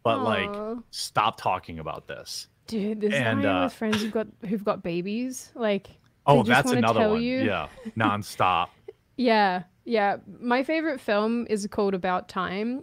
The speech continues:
Speaker 2: and there's this section in it where the main character is talking about, like, the indifference of friends who don't have kids, and
Speaker 1: Mm.
Speaker 2: how you're, like, so excited and you love your child, and your friends are like,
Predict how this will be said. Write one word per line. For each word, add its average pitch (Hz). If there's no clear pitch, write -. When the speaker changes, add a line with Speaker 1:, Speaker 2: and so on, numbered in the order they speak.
Speaker 2:
and 233
there's 226
this 254
section 226
in 220
it 214
where 202
the 196
main 196
character 190
is 196
talking 196
about, 190
like, 196
the 220
indifference 196
of 196
friends 190
who 214
don't 196
have 190
kids, 214
and 220
Speaker 1:
Mm. 226
Speaker 2:
how 208
you're, 214
like, 202
so 220
excited 240
and 202
you 208
love 240
your 233
child, 226
and 202
your 214
friends 202
are 196
like, 180